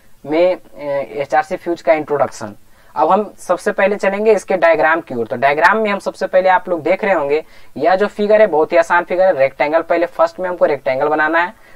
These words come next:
फिर उसको थोड़ा cover करना है। Cover करने के बाद उसके बाहरी area को, बहुत ही आसान figure है, आप समझ रहे होंगे कि बहुत ही आसान figure इसमें। तो सबसे पहले इसमें हम लोग जान लेते हैं सारे चीज को। तो सबसे पहले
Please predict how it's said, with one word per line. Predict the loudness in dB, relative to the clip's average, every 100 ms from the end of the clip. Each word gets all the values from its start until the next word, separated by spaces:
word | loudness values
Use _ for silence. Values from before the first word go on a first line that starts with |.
| -4
फिर | -2
उसको | -2 -4 0
थोड़ा | -2 0
cover | 0 0 0
करना | 0 0 -2
है। | -4 -14 -16 -2
Cover | 0 2
करने | 0 -2
के | 0
बाद | -2 -2
उसके | -4 -4
बाहरी | 0 0 0
area | -4 -2 -4
को, | -4 -6 -6 -8 -20 -20 -20 -20 -8
बहुत | 0 2 4
ही |
आसान | 2 2 0
figure | 0 0 2
है, |
आप | 2 0 -4 -12
समझ | -2 0
रहे | 2 0
होंगे | -2 -6
कि | -2
बहुत | -4 -4
ही | -8
आसान | -8 -10 -10
figure | -6 -6
इसमें। | -6 -12 -20 -20 -20 -16
तो | -8
सबसे | -8 -6
पहले | -4 -2 -2
इसमें | -2 -2
हम | -2
लोग | -2
जान | 0 0
लेते | 2 0 -2
हैं | -2
सारे | 0 0
चीज | 0 -8
को। | -4 -4 -6 -20 -20 -20 -16 -10
तो |
सबसे | -2 -2 0 2
पहले | 4 6